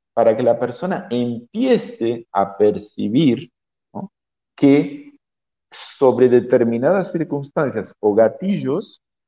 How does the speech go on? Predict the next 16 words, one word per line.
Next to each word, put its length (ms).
esta, 440
su 160
comportamiento 1200
termina 680
siendo 560
o 180
inadecuado 1120
o 220
insuficiente, 880
¿eh? 200
Llevando 480
esto 540
a 60
un 220
nivel 420
corporal, 920